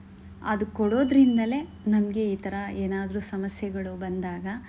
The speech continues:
ಒಂದು ಸಣ್ಣ ಗಾತ್ರದಲ್ಲಿ ಹೋಗ್ಬಿಡುತ್ತೆ ಅಷ್ಟೇ. ದೊಡ್ಡ ಗಾತ್ರದಲ್ಲಿ ಇರೋದು ಸಣ್ಣ ಗಾತ್ರದಲ್ಲಿ ಹೋಗ್ಬಿಡುತ್ತೆ. ನನ್ನ ಅನುಭವದ ಮಾತುಗಳನ್ನ ನಿಮ್ ಹತ್ರ ನಾನು ಶೇರ್ ಮಾಡ್ಕೊತಿದ್ದೀನಿ.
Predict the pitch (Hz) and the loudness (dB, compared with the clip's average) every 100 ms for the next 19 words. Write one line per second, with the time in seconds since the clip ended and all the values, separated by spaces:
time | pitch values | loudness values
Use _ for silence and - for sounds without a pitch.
0 | - - - 247 233 226 233 233 240 202 | -18 -20 -4 0 0 0 0 2 2 -2
1 | 185 190 170 190 214 220 180 180 - 208 | -6 -6 -6 -4 -2 0 -2 -6 -6 0
2 | 208 180 165 165 - 180 - - - 175 | 0 0 -8 -10 -8 -8 -8 -12 -10 -8
3 | 180 196 202 214 202 196 190 180 170 170 | -6 -4 -4 -4 -4 -4 -4 -4 -6 -6
4 | 247 277 - - - - 190 190 196 185 | -8 -8 -12 -20 -14 -4 -2 -2 -4 -8
5 | 180 180 170 180 233 208 180 - - - | -8 -8 -8 -6 -4 -4 -6 -12 -12 -6
6 | 180 - 175 175 - 190 - - - - | -6 -6 -12 -12 -14 -16 -18 -18 -18 -12
7 | 202 185 208 233 208 196 196 208 202 208 | -8 -4 -4 -2 -2 -2 -2 -6 -6 -6
8 | 196 190 185 180 185 190 202 - - 196 | -6 -8 -8 -8 -6 -6 -8 -12 -6 -2
9 | 190 175 196 202 190 180 - 170 180 175 | 0 -2 -6 -4 -2 -4 -4 -6 -4 -4
10 | 175 175 175 170 175 185 | -6 -8 -6 -4 -4 -4